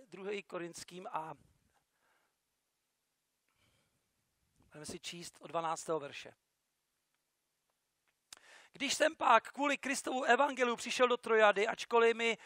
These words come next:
v Pánu byly otevřené dveře, neměl jsem ve svém duchu úlevu, protože jsem nenalezl svého bratra Tita a tak jsem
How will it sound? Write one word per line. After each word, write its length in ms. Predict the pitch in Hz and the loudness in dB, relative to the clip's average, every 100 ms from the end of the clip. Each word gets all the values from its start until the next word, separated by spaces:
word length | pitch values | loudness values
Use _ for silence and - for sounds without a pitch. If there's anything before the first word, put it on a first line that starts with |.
| - | -20
v 60 | _ | _
Pánu 340 | 226 220 233 | 6 6 4
byly 300 | 220 233 226 - - - | 2 4 4 0 -18 -6
otevřené 600 | 202 240 220 226 226 202 | -2 0 0 0 2 0
dveře, 520 | 165 175 170 185 190 - - | 0 -2 0 0 0 -6 -20
neměl 420 | 175 254 269 277 | -6 -4 0 0
jsem 220 | 247 247 202 | 4 2 2
ve 100 | 233 | -2
svém 300 | - 233 220 | 2 2 2
duchu 400 | 240 - 208 - - | -8 -6 -8 -8 -16
úlevu, 640 | 262 254 247 226 226 240 - _ _ _ _ _ | -6 2 4 4 -2 -8 -12 _ _ _ _ _
protože 420 | 214 240 247 226 | 0 0 -2 -2
jsem 340 | 247 - 220 | -4 0 0
nenalezl 420 | 202 233 233 220 233 | 2 4 2 2 -4
svého 360 | - 214 208 | 4 6 6
bratra 400 | 190 208 - 180 | 4 -2 0 -4
Tita 520 | - 202 - 214 220 - - | -4 -8 2 4 4 0 -8
a 120 | 175 185 | -6 0
tak 340 | 247 277 - | 2 2 0
jsem 580 | - - 240 240 247 | -10 4 6 6 2